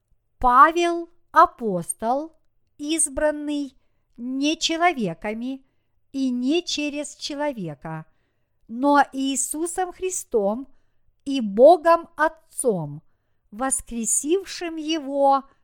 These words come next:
из мёртвых. Галатам, глава первая, стих первый. Иными словами, Павел дал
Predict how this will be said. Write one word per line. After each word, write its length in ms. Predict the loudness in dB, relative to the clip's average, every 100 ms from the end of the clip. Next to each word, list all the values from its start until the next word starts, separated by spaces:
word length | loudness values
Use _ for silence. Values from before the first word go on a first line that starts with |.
| _ _
из 260 | -8 -6 -4
мёртвых. 600 | -4 -4 -8 -14 -16 -16 _ _ _ _ _ _ _ _ _ _ _ _
Галатам, 880 | -4 2 4 4 -2 -4 -8 -10 -12 -16 _ _ _ -14
глава 760 | -4 0 2 6 6 4 -2
первая, 720 | -8 -6 -6 -4 -2 2 2 0 _ _ _
стих 640 | -16 -14 -6 -4 -4 -10
первый. 720 | -8 -6 -4 -8 -12 -12 -16 _ _ _ _ _ _ _ _ _ _
Иными 460 | -4 -2 0 0 -2
словами, 840 | -6 -2 2 4 4 4 -4 -8 -12 _ _ _ _ _
Павел 600 | 6 8 8 6 -2 -4
дал 560 | -10 -2 2 2 0 -10